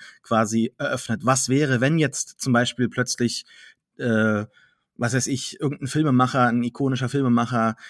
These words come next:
jede Menge Kohle bekommen hätte und eben ein, ein dunkles, äh, Gremlins, äh, drei doch irgendwie noch gelungen wäre? Wie würde das aussehen? Oder, ähm, was weiß ich, es auch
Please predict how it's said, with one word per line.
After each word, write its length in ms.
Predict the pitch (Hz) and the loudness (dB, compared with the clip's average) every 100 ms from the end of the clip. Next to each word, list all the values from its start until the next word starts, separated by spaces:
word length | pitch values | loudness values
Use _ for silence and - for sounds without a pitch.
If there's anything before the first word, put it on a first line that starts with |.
| - | -12
jede 240 | - 147 156 | 2 4 4
Menge 220 | 151 139 | 2 0
Kohle 300 | 127 170 170 | 2 4 4
bekommen 400 | 139 131 135 131 | 2 0 0 2
hätte 340 | 127 131 143 120 | 2 0 -2 -2
und 300 | 127 123 - | 0 -2 -2
eben 500 | 127 123 123 120 120 - _ | -2 2 2 2 0 -14 _
ein, 440 | 113 113 113 113 113 | 0 2 4 2 2
ein 240 | 113 107 | 0 0
dunkles, 720 | 135 170 - 131 123 - - - | 2 0 2 0 0 -2 -4 -4
äh, 320 | 113 113 113 | -2 -2 -2
Gremlins, 720 | - 139 156 139 120 - - - | 0 0 2 2 0 -2 -4 -6
äh, 200 | 110 110 107 | -6 -6 -2
drei 300 | - 139 135 | 4 4 4
doch 260 | 170 - | 2 -2
irgendwie 300 | 160 135 113 | -2 -2 -2
noch 320 | 113 98 - _ _ | -4 -6 -12 _ _
gelungen 400 | - 135 139 113 | 0 2 4 2
wäre? 240 | 98 98 104 | 2 -4 -2
Wie 140 | 117 | 0
würde 160 | 139 139 | 2 2
das 240 | 135 131 | 2 0
aussehen? 460 | - 104 101 101 95 | -2 -4 -4 -6 -4
Oder, 300 | 117 117 117 - - - - | -2 0 0 -6 -20 -18 -8
ähm, 540 | 107 104 107 107 110 _ _ _ _ _ | -2 0 0 -2 -4 _ _ _ _ _
was 140 | 110 113 | -2 -2
weiß 120 | 104 | -2
ich, 400 | 113 - - - _ | -2 -4 -8 -16 _
es 200 | - 113 | -8 -2
auch 240 | - 113 | 0 -2